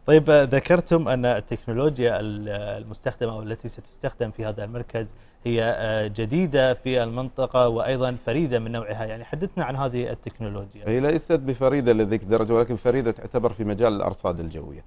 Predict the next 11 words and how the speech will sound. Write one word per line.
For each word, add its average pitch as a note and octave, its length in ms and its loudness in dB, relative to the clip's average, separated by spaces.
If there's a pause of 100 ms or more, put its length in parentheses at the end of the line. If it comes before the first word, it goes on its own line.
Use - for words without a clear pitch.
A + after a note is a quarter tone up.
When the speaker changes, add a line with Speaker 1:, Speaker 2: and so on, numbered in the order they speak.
(120)
Speaker 1:
<laughs> G#2 140 -10
Speaker 2:
يمكن A#2+ 260 -2
المواطن B2 380 0
العادي A#2 340 0
لن A2+ 600 2 (120)
يحس - 400 -6
بذاك G2+ 400 2
ال-، G2 100 -2
ال-، F#2 180 0
الاختلاف، G#2+ 760 -2
ولكنه G#2+ 500 -2